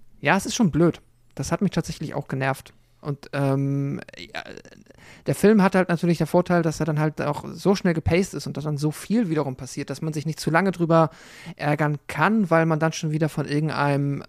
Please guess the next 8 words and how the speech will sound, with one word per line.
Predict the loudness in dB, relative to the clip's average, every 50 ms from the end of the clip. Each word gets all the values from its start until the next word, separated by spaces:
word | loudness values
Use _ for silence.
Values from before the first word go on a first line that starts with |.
| -18 _ -20 -20 -20 -20 -20 -20 -20 -20 -20 -20 -20 -20 -20 _ _ _
ja, | -4 -4 -4 -4 -6 -10 _ _
von | -6 -6 -4
irgendeinem, | -2 0 0 0 0 0 0 0 0 0 0 -2 -2 -2
einer | -2 0 0
neuen | 2 2 2 2
Gewaltspitze | 0 0 0 2 0 0 0 -2 -4 -4 -4 -4 -4 -4 -6 -6
quasi, | -6 -4 -2 -2 -2 0 -2 -2 -2 -2 -2 -2
ähm, | -2 -4 -2 -2 -2 -4 -4 -4 -6 -8 -10